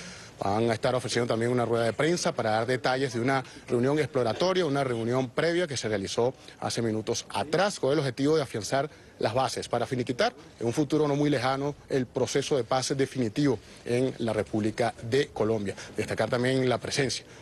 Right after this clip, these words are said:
de importantes medios de comunicación, la prensa internacional, que hoy está acá siendo testigo del momento histórico que estamos viviendo en nuestro país. En breve, bueno, vamos a escuchar ya palabras de este importante inicio para la historia.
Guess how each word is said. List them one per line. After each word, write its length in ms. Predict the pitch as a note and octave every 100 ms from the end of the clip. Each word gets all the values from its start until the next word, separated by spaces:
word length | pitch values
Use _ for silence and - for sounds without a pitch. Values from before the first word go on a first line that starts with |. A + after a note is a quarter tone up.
| -
de 340 | G#2 G#2+ A#2 B2
importantes 580 | A#2+ G#2 - A2+ A2 A2
medios 280 | A2 A#2 A2+
de 80 | A#2+
comunicación, 720 | G#2 G2+ - - C#3+ D#3 D3
la 80 | G2+
prensa 320 | - A#2 -
internacional, 720 | B2+ C3 B2 A2+ - B2+ F3 - - -
que 80 | -
hoy 220 | E3 G#3+ - - -
está 200 | G#2 B2
acá 300 | A2 C3 C3+
siendo 360 | - C#3+ E3
testigo 440 | D#3+ B2 - A#2+ G2 - -
del 220 | A2 A2+
momento 360 | B2 G#2+ G#2+ B2+
histórico 460 | A2 A#2 A2+ B2 - -
que 100 | G#2+
estamos 420 | - G#2+ G#2+ -
viviendo 400 | G2 G2 G#2 A2 -
en 240 | C3 D3 - - -
nuestro 520 | A2+ G#2+ - B2+ A2 - -
país. 400 | A2 D#2+ - - - - -
En 220 | - F#2
breve, 220 | F#2+ G#2+ C3+
bueno, 180 | A#2
vamos 200 | F#2+ G#2
a 40 | D3+
escuchar 320 | F3+ - B2+
ya 180 | C3+ C3+
palabras 560 | C3 C3 C3 C3+ C3 - A#2+
de 240 | A#2+ D3+ - - -
este 220 | A#2+ -
importante 560 | A#2+ G#2 - A2+ G#2+ B2
inicio 400 | D3+ E3 - G3
para 240 | F#3+ - A#2+
la 80 |
historia. 340 | G2 - -